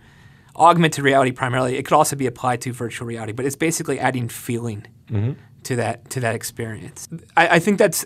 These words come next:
Speaker 1: that's much further down the road. There's a lot of research being done in that space now just because of, like, especially applications in the medical space are particularly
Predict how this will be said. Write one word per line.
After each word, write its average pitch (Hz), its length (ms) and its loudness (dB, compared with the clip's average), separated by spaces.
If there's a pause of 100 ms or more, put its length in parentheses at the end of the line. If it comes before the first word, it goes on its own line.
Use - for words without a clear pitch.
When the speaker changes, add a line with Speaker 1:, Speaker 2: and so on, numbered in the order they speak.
Speaker 1:
that's 185 320 0
much 165 300 2
further 175 320 2
down 170 160 2
the 160 100 0
road. 156 220 2
There's 143 160 2
a 131 40 2
lot 123 240 4
of 127 120 2
research 147 400 -2
being 143 220 -4
done 139 180 -2
in 139 100 -2
that 127 160 0
space - 540 -4
now 120 340 -4
just 135 240 -8
because 127 440 -6
of, 127 340 -4
like, 120 140 -6
especially 143 520 -2 (440)
applications 143 640 0
in 135 80 -2
the 135 60 0
medical 123 440 -4
space - 580 -6 (380)
are 143 160 2
particularly 147 1040 -2